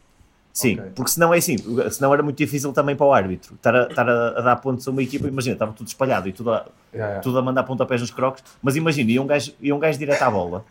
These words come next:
Speaker 1: e tu sabias que não
Speaker 2: Aham.
Speaker 1: conseguias chegar à bola antes do gajo, mas chegavas ao gajo, então ti-, tentavas
Speaker 2: Ok.
Speaker 1: dar aquela, aquela panadazinha, pum, para lhe tirar um croc.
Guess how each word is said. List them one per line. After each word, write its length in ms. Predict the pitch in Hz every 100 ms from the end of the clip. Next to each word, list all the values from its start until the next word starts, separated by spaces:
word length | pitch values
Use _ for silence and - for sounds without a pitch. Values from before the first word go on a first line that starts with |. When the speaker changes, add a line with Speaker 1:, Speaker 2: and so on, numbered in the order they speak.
| - - - - -
Speaker 1:
e 60 |
tu 80 | 120
sabias 280 | - 147 165
que 40 | 131
não 60 | 160
Speaker 2:
Aham. 60 |
Speaker 1:
conseguias 340 | 170 - 143 104
chegar 180 | - 135
à 100 | 123
bola 340 | 101 101 90
antes 160 | 123 120
do 80 | 127
gajo, 260 | 101 82 - _ _
mas 180 | 131 147
chegavas 300 | - 170 170
ao 60 | 180
gajo, 280 | 160 123 - _ _
então 180 | - 165
ti-, 120 | 147
tentavas 440 | - - 147 156 156
Speaker 2:
Ok. 40 | 143
Speaker 1:
dar 20 | 117
aquela, 280 | 139 131 123
aquela 240 | 120 147 143
panadazinha, 640 | 143 143 123 113 123 139
pum, 180 | 202 156 - - _ _
para 120 | 156
lhe 40 | 147
tirar 220 | 160 151
um 60 |
croc. 300 | 156 165 -